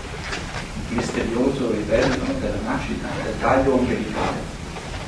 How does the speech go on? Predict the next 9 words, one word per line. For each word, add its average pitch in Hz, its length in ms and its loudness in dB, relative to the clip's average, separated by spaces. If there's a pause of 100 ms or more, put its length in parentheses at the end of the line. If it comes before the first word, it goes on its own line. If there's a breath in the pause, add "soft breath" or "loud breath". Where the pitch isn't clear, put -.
(840)
dove 143 240 10
questo 147 340 10
essere 160 340 12
che 147 120 10
finora 143 640 8
era 127 240 10
intimissimamente 139 1120 8
ancora 127 560 4
connesso, - 600 6